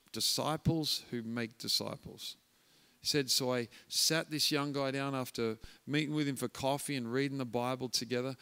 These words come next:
And he said, "I looked at him, I said, 'Read this scripture with me.'" And it says, um, it was a scripture about where Peter was called to the Jews and I, Paul, was called to the Gentiles.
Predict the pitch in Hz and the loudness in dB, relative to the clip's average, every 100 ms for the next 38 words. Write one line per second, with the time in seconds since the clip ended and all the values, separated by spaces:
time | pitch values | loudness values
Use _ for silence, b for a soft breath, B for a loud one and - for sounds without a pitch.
0 | B B 131 123 - 131 127 156 165 156 | B B -4 0 0 0 0 0 0 -2
1 | 139 131 123 - 131 123 - B B - | -2 -4 0 0 0 -2 -8 B B 0
2 | 151 190 165 156 - 160 - 143 120 110 | 2 2 4 6 6 4 2 0 0 0
3 | 110 117 - 123 117 - B B B - | -2 0 0 2 0 -4 B B B -4
4 | 113 113 113 - - - 135 135 131 - | -2 -2 -6 -10 -20 -4 0 2 2 2
5 | 160 156 143 127 127 123 123 113 - - | 0 0 -2 0 0 0 0 -2 -2 -4
6 | 156 170 160 151 - B B B 127 127 | -2 0 0 -2 -4 B B B 2 2
7 | - _ _ _ - 160 156 147 - 131 | 0 _ _ _ 4 6 8 6 0 -2
8 | 123 104 165 156 123 123 123 147 151 - | -2 4 6 6 4 0 0 2 2 0
9 | - 156 156 139 127 - - 151 139 131 | 4 6 6 4 2 2 6 4 4 0
10 | 120 117 143 143 127 107 113 - - | -2 0 0 0 0 -2 -4 -8 -8